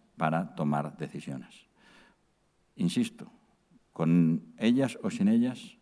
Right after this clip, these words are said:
no tengan ninguna duda los ciudadanos de esta comunidad que tomaremos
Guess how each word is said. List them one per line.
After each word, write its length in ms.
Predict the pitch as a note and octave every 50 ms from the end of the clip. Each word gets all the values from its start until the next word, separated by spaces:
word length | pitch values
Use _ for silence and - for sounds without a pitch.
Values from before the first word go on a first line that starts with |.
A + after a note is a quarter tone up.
| _ _ _ _ _ _ _
no 240 | A2+ G#2+ A#2 A#2
tengan 380 | A2+ - A#2 A2+ A2+ A2+ G#2+ G#2
ninguna 340 | F2+ E2+ F2 F#2 F#2+ F2+ F2
duda 360 | D#2+ D2+ C#2+ C2 C2 C2 - - -
los 180 | - E2 D2+ -
ciudadanos 380 | E2+ D#2+ D#2+ E2+ E2 D#2 C#2+
de 60 | E2+
esta 200 | E2+ - - D2+
comunidad 460 | C#2 D2 D#2 F#2+ A2+ F#2 E2 E2+ - - - _ _ _ _ _ _ _ _ _
que 100 | - -
tomaremos 500 | E2+ - E2 D2 D2+ E2+ G#2+ C3+ D3 C#3+